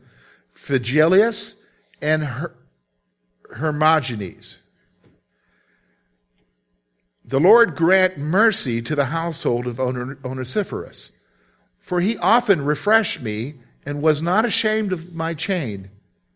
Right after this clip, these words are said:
But when he arrived in Rome, he sought me out zealously and found me.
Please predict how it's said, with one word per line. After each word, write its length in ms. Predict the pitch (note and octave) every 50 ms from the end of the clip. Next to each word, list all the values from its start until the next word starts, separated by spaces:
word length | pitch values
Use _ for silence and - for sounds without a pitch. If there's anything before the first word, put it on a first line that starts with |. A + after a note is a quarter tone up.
| _ _
But 120 | - C3
when 180 | B2+ D3 E3 E3
he 140 | F3 G3 F#3+
arrived 480 | E3 C#3+ E3 F3+ G3+ A3+ B3+ A3+ G3
in 220 | G#3+ G3 F3 D3+ C#3
Rome, 380 | C#3 C3 A#2 A2 A2+ C3 D3
he 180 | C#3 C#3+ F3+ F3
sought 580 | - - - - - G#3 G#3 A#3 B3+ C4 B3+ -
me 220 | G#3+ A3 A3 A3+
out 300 | F3 E3 F3 F3+ F#3 D#3
zealously 840 | C3+ B2+ B2 C#3 E3+ F3+ G3+ G3+ E3+ C3 - - C3+ A#2+ A2 A2+ A#2
and 160 | A#2 A#2 A#2
found 380 | - C3+ B2+ B2+ C3 C3 B2+ A#2
me. 220 | G2+ F2+ - -